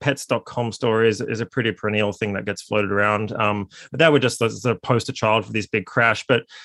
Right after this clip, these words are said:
basically, um, the, the market for a lot of these internet-based, uh, business models was probably a bit smaller and more infantile than a lot of the money that was funding them was, was trying to,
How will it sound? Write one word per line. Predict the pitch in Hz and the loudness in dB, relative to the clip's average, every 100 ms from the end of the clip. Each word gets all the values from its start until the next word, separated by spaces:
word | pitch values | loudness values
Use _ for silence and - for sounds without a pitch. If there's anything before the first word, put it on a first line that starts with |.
| - | 2
basically, | 202 208 185 175 139 | 2 4 4 6 6
um, | 127 131 127 127 | 6 4 0 2
the, | 156 147 | 2 2
the | 120 139 | 2 4
market | 139 151 160 151 | 4 4 2 -2
for | - 131 | 2 4
a | |
lot | 120 123 | 6 4
of | 113 | 2
these | 117 110 | 2 0
internet-based, | - 131 - 117 107 117 113 107 - | -2 -4 0 0 2 2 2 0 -2
uh, | 107 101 | 2 2
business | 98 113 117 113 | 2 -2 -4 -2
models | 113 104 - | 0 0 0
was | 117 - | -6 -6
probably | _ 196 214 196 165 | _ 0 2 4 2
a | |
bit | 139 147 | 2 0
smaller | - 123 117 131 113 | 0 2 4 4 4
and | 110 | 2
more | 117 107 107 - - | 2 2 0 -10 -20
infantile | - 120 127 117 - 107 104 104 | -20 -2 -2 0 0 4 4 2
than | 117 110 107 107 107 110 | 0 2 2 0 -2 -2
a | 107 | 0
lot | 110 113 | 2 2
of | 107 - | 0 -2
the | 117 107 | -2 0
money | 107 107 123 151 | 0 0 2 2
that | 127 | 2
was | 110 107 | 0 -6
funding | - 113 120 | -2 0 2
them | 120 117 | 2 0
was, | 110 107 107 - | 2 0 0 -6
was | 113 107 | -6 -8
trying | - 113 110 | -4 -2 -2
to, | 104 101 98 | -2 -4 -4